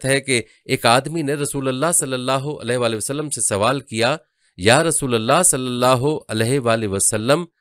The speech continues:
अगर मैं फर्ज नमाजें अदा करूं, रमजान के रोजे रखूं, शरीयत की हलाल करदा चीजों को हलाल जानूं और हराम करदा चीजों को हराम जानूं,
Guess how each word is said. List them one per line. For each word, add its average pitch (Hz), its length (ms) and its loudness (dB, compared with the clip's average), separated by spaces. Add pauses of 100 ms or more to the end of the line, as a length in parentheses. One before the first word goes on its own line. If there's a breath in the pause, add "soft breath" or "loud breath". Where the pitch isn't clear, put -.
(300)
अगर 135 280 4
मैं 185 140 2
फर्ज 151 320 2
नमाजें 131 440 2
अदा 110 220 4
करूं, 110 400 0 (460)
रमजान 113 480 2
के 147 160 -4
रोजे 110 320 0
रखूं, 123 480 -2 (340)
शरीयत 160 520 2
की 170 220 -6
हलाल 123 380 4
करदा 139 340 2
चीजों 127 380 -2
को 135 160 -2
हलाल 113 400 4
जानूं 117 420 2 (360)
और 107 140 0
हराम 113 360 2
करदा 120 340 -2
चीजों 110 340 -6
को 110 120 -8
हराम 113 420 -2
जानूं, 104 380 -2